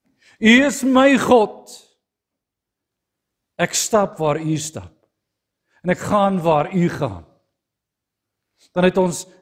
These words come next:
na die roeping van God geluister, waar Hy my geroep het om 'n ouer vir my kinders te wees. Baie van ons antwoord, "Ja, Here,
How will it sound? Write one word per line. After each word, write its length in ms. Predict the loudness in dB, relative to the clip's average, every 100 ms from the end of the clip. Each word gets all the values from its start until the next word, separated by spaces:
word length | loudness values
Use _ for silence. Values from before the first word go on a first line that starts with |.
| _ -2
na 80 |
die 120 | 2 2
roeping 400 | 0 0 -2 -2
van 180 | -6 -6
God 260 | -6 -6 -4
geluister, 680 | 2 2 2 -2 -6 -8 -10 -20 _
waar 240 | -2 2 2
Hy 40 |
my 100 | 0 -4
geroep 420 | -4 -2 -2 0 -2
het 120 | 0
om 100 | -4
'n 140 | -4 2
ouer 200 | 2 2
vir 140 | -4
my 100 | -8
kinders 400 | -4 -4 -4 -8
te 100 | -8
wees. 640 | -10 -10 -12 _ _ _ _ _ _ _ _ _ _ _ _ -2
Baie 180 | -2
van 160 | -2 -4
ons 120 | -4
antwoord, 380 | -4 -4 -6 0
"Ja, 280 | 2 4 0
Here, 560 | 0 0 0 -4 -6